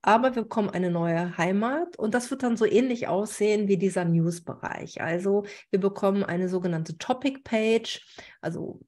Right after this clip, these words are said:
speziell ich bekomme jetzt die Topic-Page Xing Düsseldorf und, ähm, werde dann halt auch un-, unter der Rubrik Ambassador, ähm, Gruppen, äh, oder Ambassador-Pages,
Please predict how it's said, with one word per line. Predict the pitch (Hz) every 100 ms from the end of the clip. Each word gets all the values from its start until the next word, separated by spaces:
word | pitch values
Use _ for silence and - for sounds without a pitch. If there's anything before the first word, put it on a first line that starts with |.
| - - 165
speziell | - - - - 120 -
ich | 233 233
bekomme | - 196 190 180
jetzt | 160 - -
die |
Topic-Page | 170 202 170 175 160 165 -
Xing | - - 165
Düsseldorf | 160 269 254 196 190 196 196 - - _
und, | - 190 185 190 - -
ähm, | 175 175 180 - - -
werde | - 175 180 220
dann | 185 185
halt | 180 175 -
auch | 156 170 -
un-, | - 185
unter | 185 196 202
der | 175 175
Rubrik | 175 175 208 214 - - - _ _ _ _ _ _ _ _ -
Ambassador, | 190 175 - 170 175 208 214 214 202 196 185
ähm, | 185 190 190 185
Gruppen, | 214 220 - 208 -
äh, | 170 151
oder | 156 175 -
Ambassador-Pages, | 160 175 175 175 202 220 208 196 196 202 196